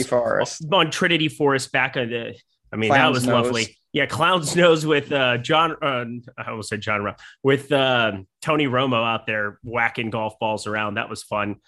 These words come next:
Speaker 1: Uh, but I feel pretty good about Aaron Wise. He was a good buy. I know Jason talked about him,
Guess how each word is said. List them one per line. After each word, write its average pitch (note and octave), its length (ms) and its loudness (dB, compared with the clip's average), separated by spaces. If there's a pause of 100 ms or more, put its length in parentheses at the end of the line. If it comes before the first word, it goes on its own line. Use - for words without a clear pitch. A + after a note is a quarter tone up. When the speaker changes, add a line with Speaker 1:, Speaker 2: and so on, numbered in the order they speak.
(280)
Speaker 1:
Uh, A#2+ 360 2
but D#3+ 100 2
I F3 80 4
feel F3+ 240 0
pretty E3+ 240 -2
good D3+ 140 0
about C#3+ 200 2
Aaron C3+ 200 0
Wise. B2 420 -2
He D3+ 160 -6
was D#3+ 160 -4
a D3+ 40 -2
good C3+ 280 -2
buy. B2 560 0
I A#2 140 -6
know B2 160 -2
Jason C#3 320 -6
talked B2 280 -4
about A2+ 220 -4
him, A2+ 300 -6